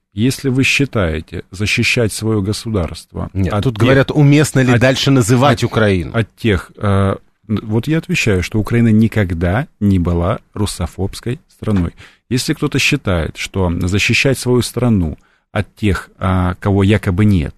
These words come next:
Speaker 1: но все граждане России знают о российском присутствии в Крыму и на Донбассе, то это, а, ваша, а, сделка с вашей совестью. Поэтому вот эти вот, а, фразы, типа, «русофобы» или «не русофобы», а,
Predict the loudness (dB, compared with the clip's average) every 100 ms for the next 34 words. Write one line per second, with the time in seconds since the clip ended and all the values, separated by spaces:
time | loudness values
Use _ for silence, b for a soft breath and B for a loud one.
0 | -2 0 2 2 2 2 2 2 2 0
1 | 0 0 2 2 2 -2 -6 -4 -4 -2
2 | -6 -4 -2 -2 -4 -6 -14 _ -4 -4
3 | -4 0 2 2 0 2 2 0 -2 -6
4 | b b b b _ -2 -2 -4 -8 -4
5 | -4 -2 -2 0 0 0 -4 _ _ _
6 | _ _ -6 2 2 2 -2 -4 -4 -6
7 | -4 0 0 0 -2 0 0 2 0 0
8 | -2 -2 -6 -14 _ _ _ _ _ -2
9 | 0 2 4 4 2 -4 -2 0 2 2
10 | 0 -2 0 0 -2 -2 0 2 0 -2
11 | -4 _ _ _ _ -14 -10 -6 -4 -2
12 | -4 0 2 2 0 0 0 0 -2 -6
13 | -6 -4 -4 -6 -8 -4 -2 -2